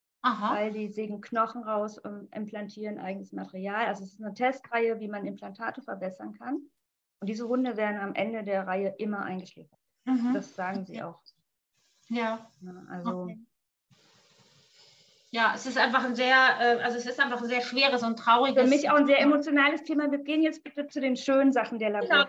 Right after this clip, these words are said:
Speaker 2: Laborriegel.
Speaker 1: gehen, genau, genau, ne?
Speaker 2: <laughs> Es gibt
Speaker 1: Genau.
Speaker 2: nämlich viele
Speaker 1: Was
Speaker 2: schöne Sachen. <laughs>
Speaker 1: Ja, genau. Also was mich mal, mal interessieren würde, ähm, wie viele Vereine gibt es? Oder ich glaube, es gibt nur ganz wenige. Magst du die mal nennen?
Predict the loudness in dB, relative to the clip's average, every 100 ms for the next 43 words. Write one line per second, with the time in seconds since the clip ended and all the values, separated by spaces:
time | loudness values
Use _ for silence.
0 | 2 0 -2 _ 2 8 10 10 10 8
1 | 6 4 2 0 -10 -14 _ _ 4 8
2 | 8 8 6 4 6 6 4 2 0 -2
3 | -8 2 4 4 2 4 6 6 4 4
4 | 4 4 4 4 2 2 -6 0 0 0
5 | -2 -2 -4 -6 -4 -4 -4 -2 -4 0
6 | 0 2 -2 -4 -2 -2 -2 0 4 4
7 | 4 0 -4 -4 -6 0 2 2 0 -10
8 | -2 -2 0 -2 -2 4 6 6 4 0
9 | 0 0 0 0 2 0 -2 -8 0 0
10 | 2 0 0